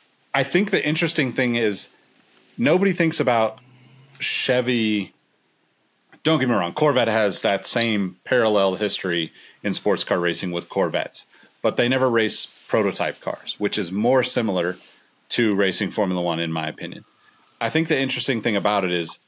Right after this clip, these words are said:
if you really wanted to capture, like, the, the, like, racing audience that exists right now, you need to get those people from sports cars into Formula One.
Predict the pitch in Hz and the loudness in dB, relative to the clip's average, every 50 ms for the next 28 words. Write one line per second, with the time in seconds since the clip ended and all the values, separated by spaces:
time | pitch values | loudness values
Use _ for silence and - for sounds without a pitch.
0 | _ _ _ _ _ _ _ _ _ _ - - 131 127 - 139 127 127 127 123 | _ _ _ _ _ _ _ _ _ _ -4 -2 -2 -2 -2 -2 0 0 2 2
1 | 120 117 113 - - 117 123 165 185 202 185 139 123 131 135 135 135 123 101 - | 2 2 0 -2 -2 0 2 2 4 4 2 2 2 2 2 2 0 0 -2 -4
2 | 113 - - - - 127 120 - - - 117 98 92 90 87 85 87 87 90 90 | -8 -6 -6 -4 -4 -4 -4 -2 -2 0 0 2 2 2 0 0 0 0 -2 -2
3 | 85 - - - - - - - _ _ _ _ _ _ _ _ _ _ - - | -2 -4 -8 -18 -20 -20 -20 -20 _ _ _ _ _ _ _ _ _ _ -6 -4
4 | 98 87 80 - _ _ - - 120 107 104 101 95 - 101 92 87 101 117 131 | -4 -4 -4 -8 _ _ -4 -2 0 2 2 0 0 -2 -4 -4 -2 0 0 0
5 | - - - 120 107 107 104 - - 98 104 107 110 117 113 110 107 - - 104 | 0 0 0 0 0 -2 -4 -4 -2 -2 0 0 0 0 0 -2 -2 -2 -2 -2
6 | 98 98 87 90 82 - - 104 113 127 - - - - - - 110 104 104 90 | -2 -2 -4 -6 -6 -2 0 0 0 0 0 -2 -2 -4 -4 -2 0 0 0 0
7 | 95 95 95 98 104 131 147 156 - _ _ _ _ _ _ - - - _ _ | -2 -2 -2 -2 -2 -2 -4 -6 -10 _ _ _ _ _ _ -20 -20 -20 _ _
8 | _ - _ _ _ _ _ _ _ _ _ _ _ _ _ _ _ - - - | _ -20 _ _ _ _ _ _ _ _ _ _ _ _ _ _ _ -20 -20 -20
9 | - - - - - - - 113 107 139 143 180 196 180 156 101 113 147 175 - | -20 -20 -20 -20 -18 -12 -6 -2 0 2 2 2 2 0 0 2 2 0 0 2
10 | - 151 147 135 - - - 147 147 143 - - 107 98 - - - 123 147 156 | 0 0 0 0 0 0 0 0 0 0 -2 0 -2 -2 -2 -2 0 2 2 2
11 | 151 - - 104 90 82 85 82 82 - - - - - 117 107 107 98 - 117 | 0 0 0 2 2 2 2 0 -2 -4 -8 -8 -6 -4 -2 -2 -2 -2 0 0
12 | 107 101 101 98 92 90 98 104 - 76 76 - | 0 2 2 0 0 2 2 2 0 0 -4 -8